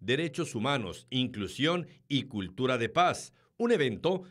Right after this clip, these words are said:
que se realizará del tres al siete de junio en la Universidad Intercultural del Estado de Tabasco,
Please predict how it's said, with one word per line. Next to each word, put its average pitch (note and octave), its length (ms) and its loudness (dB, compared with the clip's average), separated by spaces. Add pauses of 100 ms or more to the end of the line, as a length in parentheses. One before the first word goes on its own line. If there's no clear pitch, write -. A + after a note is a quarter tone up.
que G#2 160 -2
se D#3 180 0
realizará D#3+ 600 -2
del D3+ 220 -2
tres - 380 0
al A#2 200 -2
siete C#3+ 340 -2
de G#2 100 -2
junio B2 480 0 (240)
en E3+ 220 0
la F3 100 2
Universidad D#3+ 640 0
Intercultural C#3+ 840 -2
del C#3+ 100 -2
Estado C3 400 0
de A#2+ 80 2
Tabasco, C3 640 0